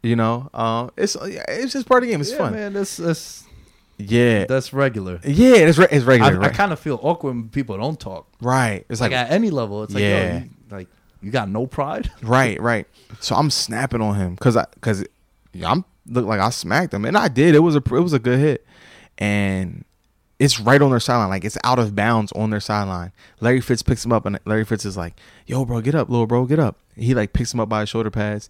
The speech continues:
Speaker 1: 'cause he's, like, face down. And <laughs> he's like, not that he was out cold, it wasn't, but, like, just helping him up. And then I'm cursing him out. Uh, <laughs> Tyrann Mathieu comes up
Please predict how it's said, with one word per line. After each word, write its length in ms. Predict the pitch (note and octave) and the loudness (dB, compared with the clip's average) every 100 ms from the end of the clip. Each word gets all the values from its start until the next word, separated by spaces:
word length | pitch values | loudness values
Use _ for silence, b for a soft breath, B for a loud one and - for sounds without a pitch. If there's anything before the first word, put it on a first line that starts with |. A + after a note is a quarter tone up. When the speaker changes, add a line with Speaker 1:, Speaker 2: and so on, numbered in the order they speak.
| b | b
Speaker 1:
'cause 140 | - G2 | -10 -4
he's, 140 | C#3 | -2
like, 140 | C#3 F2+ | -2 -2
face 300 | - A2+ F2+ | -2 -2 0
down. 380 | G2+ G#2+ F2 E2+ B B B B _ - | -2 0 -2 -10 B B B B _ -6
And 440 | G#2+ G2+ G2 F#2+ | -4 -4 -8 -8
<laughs> 40 | - | 0
he's 320 | C3 F3+ C3 | 4 6 4
like, 220 | A#2 G2 - _ | 0 -2 -14 _
not 220 | F3 A#3 | -4 -4
that 100 | C#3+ | -2
he 100 | A#2 | -4
was 160 | A2 F2+ - | -6 -8 -8
out 200 | - G#2+ | -4 -4
cold, 340 | - A2+ A#2 G2 | 0 0 0 -2
it 40 | |
wasn't, 400 | A2+ A#2 E2 F2+ | -2 -2 -4 -14
but, 100 | F#2 | -14
like, 240 | F#2+ F2+ _ b b | -14 -16 _ b b
just 140 | - - | -16 -10
helping 240 | A2 G#2 | -10 -8
him 100 | G2+ | -10
up. 160 | G2 - B B - | -12 -14 B B -8
And 180 | A#2 | -4
then 160 | A2 G2+ - | -2 -4 -4
I'm 160 | C#3 | -6
cursing 360 | - C3+ B2+ A2+ | -4 -4 -4 -4
him 100 | A2+ | -4
out. 220 | A2 F#2+ b b b b b _ _ _ | -4 -4 b b b b b _ _ _
Uh, 480 | B2 A2+ G#2+ G#2 F2+ - | 0 2 0 -2 -4 -8
<laughs> 80 | - D#3 - - D#3 B B B B | -6 2 2 4 0 B B B B
Tyrann 340 | - D3 C#3 | 0 2 2
Mathieu 320 | B2 C#3 C3 B2 | 2 2 2 -2
comes 280 | C#3 B2 | 0 0
up 260 | A#2 A2+ - | 0 -2 -4